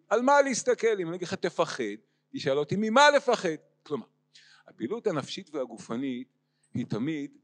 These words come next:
מכוונת למשהו. וכאן נחלקים הראשונים בשאלה, האם ההנאה צריכה להיות הנאה התכוונותית? כלומר, אם נשים לפני הבהמה קולורבי ואבן,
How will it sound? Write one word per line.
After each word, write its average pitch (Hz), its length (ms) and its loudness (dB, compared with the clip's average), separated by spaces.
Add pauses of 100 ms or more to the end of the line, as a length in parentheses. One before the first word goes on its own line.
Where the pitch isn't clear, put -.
(760)
מכוונת 131 720 -2 (100)
למשהו. 120 920 -6 (760)
וכאן 208 340 2 (160)
נחלקים 127 440 -10
הראשונים 120 440 -4
בשאלה, 107 500 -8 (1500)
האם 175 260 0
ההנאה 143 420 0
צריכה - 300 -8
להיות 143 220 -4
הנאה 117 260 -4
התכוונותית? 104 880 -10 (580)
כלומר, 175 420 2 (120)
אם 120 100 -4
נשים 110 400 -8
לפני 175 240 -4
הבהמה 143 420 2
קולורבי 135 680 0 (140)
ואבן, 175 640 0